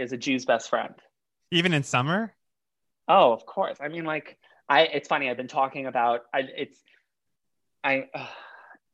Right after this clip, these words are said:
Speaker 1: I,
Speaker 2: <laughs>
Speaker 1: I always feel so weird about it 'cause I don't wanna, like, name drop, but, like, um,
Speaker 2: Name drop, do
Speaker 1: I
Speaker 2: it.
Speaker 1: No, but it's, it's, it's another thing.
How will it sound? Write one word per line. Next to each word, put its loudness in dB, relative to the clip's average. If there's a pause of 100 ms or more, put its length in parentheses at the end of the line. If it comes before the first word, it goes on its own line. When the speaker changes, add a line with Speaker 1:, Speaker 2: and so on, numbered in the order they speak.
Speaker 1:
I, -2 (140)
Speaker 2:
<laughs> -16
Speaker 1:
I 0
always 4
feel 0
so 0
weird 2
about -4
it -10
'cause -12
I -2
don't -2
wanna, -2
like, -6
name -10
drop, -12
but, 0
like, 0
um, 4
Speaker 2:
Name 2
drop, 2
do 8
Speaker 1:
I 10
Speaker 2:
it. 4 (400)
Speaker 1:
No, 6
but 4
it's, -8
it's, -2
it's -12
another -2
thing. -4